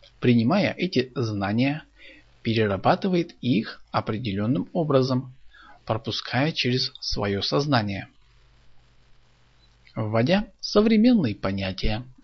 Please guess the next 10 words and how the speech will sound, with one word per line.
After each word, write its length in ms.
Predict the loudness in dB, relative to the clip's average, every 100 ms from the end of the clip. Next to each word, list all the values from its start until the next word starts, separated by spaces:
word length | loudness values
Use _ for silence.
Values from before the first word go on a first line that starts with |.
| -8
в 180 | 0
новую 360 | 4 4 2 -2 -2
информацию, 840 | -2 -2 -2 -4 -4 -4 -4 -4 -8 -18 -20 -20 -6
он 200 | -4 -2
делает 400 | 0 4 4 2
её 500 | -2 0 2 0 -2 -12
доступной 840 | -8 -4 -2 2 2 2 0 0 -4
для 240 | -6 -2 0
понимания 720 | 4 6 6 6 2 0 -4
своих 500 | -6 -2 0 0 -2